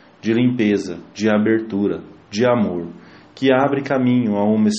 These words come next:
a uma segurança cada vez maior. "Abrir os olhos", comenta São João Crisóstomo,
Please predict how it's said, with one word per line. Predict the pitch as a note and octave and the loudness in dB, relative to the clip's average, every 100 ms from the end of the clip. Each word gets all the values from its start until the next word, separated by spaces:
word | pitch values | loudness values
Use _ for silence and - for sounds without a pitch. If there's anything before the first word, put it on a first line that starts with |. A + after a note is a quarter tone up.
| - - | -6 -4
a | |
uma | G#2 G#2 | -2 -2
segurança | G2 G2+ F#2+ G2 A#2+ B2 - - | -4 -6 -2 0 0 -2 -6 -6
cada | A2+ G#2+ G#2 | -2 0 0
vez | A#2+ A#2+ | 0 0
maior. | B2+ G#2+ D#2 - - - - - - - - - | -2 -2 -6 -12 -20 -20 -20 -20 -20 -20 -20 -4
"Abrir | G2 G#2+ C#3+ C#3+ | 0 2 4 2
os | C#3 A2+ | 0 0
olhos", | G2 E2+ D#2+ - - _ _ | 0 -2 -10 -16 -20 _ _
comenta | E3+ D3 A#2 G#2+ G#2+ | 0 2 2 0 -2
São | - G#2+ F#2+ | -2 -2 -2
João | G2 G2 | -2 -2
Crisóstomo, | F#2+ F#2+ F#2 F2+ - - | -4 -6 -4 -6 -6 -16